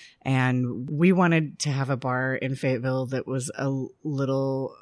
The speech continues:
more adult. We wanted to be able to find classic cocktails that were well done. And so we sort of did this throwback to the era that she opened the bar in and started with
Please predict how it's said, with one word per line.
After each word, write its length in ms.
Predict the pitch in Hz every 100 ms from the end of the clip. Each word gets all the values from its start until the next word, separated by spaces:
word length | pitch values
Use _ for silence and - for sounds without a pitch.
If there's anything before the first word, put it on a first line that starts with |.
| - -
more 500 | 147 139 135 135 -
adult. 500 | 151 143 147 208 -
We 120 | 160
wanted 340 | 135 139 147 147
to 80 | 135
be 120 | 135
able 160 | 131
to 60 | 131
find 500 | - 127 131 127 - - _
classic 340 | - 131 - -
cocktails 600 | 135 - 139 131 135 -
that 120 | -
were 120 | 127
well 180 | 127 127
done. 420 | 123 123 131 131
And 180 | - 135
so 140 | -
we 120 | 131 127
sort 220 | - 123
of 60 |
did 140 | 123 117
this 160 | 127
throwback 500 | - 127 120 120 113
to 120 | - 117
the 140 | -
era 280 | 123 123 127
that 160 | 117
she 160 | - 135
opened 260 | 123 131 127
the 80 |
bar 240 | 117 120 120
in 160 | 120
and 160 | 120 127
started 400 | - 120 117 110
with 220 | 120 120